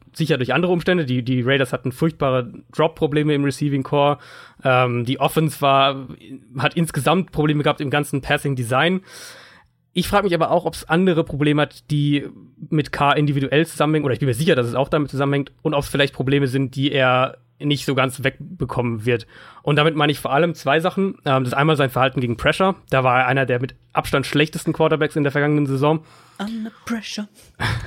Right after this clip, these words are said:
Speaker 2: Ja.
Speaker 1: Ähm, und es ist, das Grundproblem der Raiders Offense letztes Jahr war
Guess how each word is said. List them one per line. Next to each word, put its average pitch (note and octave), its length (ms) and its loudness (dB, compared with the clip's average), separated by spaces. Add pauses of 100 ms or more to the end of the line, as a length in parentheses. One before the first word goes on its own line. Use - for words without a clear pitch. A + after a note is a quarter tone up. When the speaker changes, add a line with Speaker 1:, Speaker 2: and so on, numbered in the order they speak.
(260)
Speaker 2:
Ja. - 140 2 (1160)
Speaker 1:
Ähm, D#3+ 380 4
und F#3+ 540 2 (540)
es D#3 160 0
ist, - 480 -4 (360)
das C#3 240 -2
Grundproblem E3+ 680 2
der C#3+ 120 2
Raiders D3 280 0
Offense C3+ 320 -2
letztes C3 320 -2
Jahr A#2+ 200 0
war B2+ 340 2